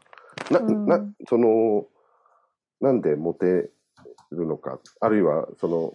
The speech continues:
Speaker 1: モテるというのが設定の話なのか、魅力があるっていうことなのかっていうところを、
Speaker 2: うん。
Speaker 1: ちょっと突き止めていくというか。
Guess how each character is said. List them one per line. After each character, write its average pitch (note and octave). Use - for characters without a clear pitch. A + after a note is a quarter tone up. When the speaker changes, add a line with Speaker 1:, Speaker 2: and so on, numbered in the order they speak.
Speaker 1:
モ B2+
テ C4
る A3
と G2
い F2
う -
の D#2+
が F#2
設 C3+
定 A3
の G#3
話 G3+
な C#3+
の E2
か、 F2+
魅 F#2
力 A2
が A#2
あ A#2+
る F2+
っ D2+
て -
い D2+
う C#2
こ -
と E2
な D2+
の D2+
か -
っ C#2
て -
い -
う D#2+
と D#2+
こ -
ろ A#3
を、 G3+
Speaker 2:
う A#3
ん。 -
Speaker 1:
ち -
ょ -
っ -
と -
突 -
き -
止 G2+
め D2+
て C#2
い A1+
く B1+
と -
い -
う -
か。 -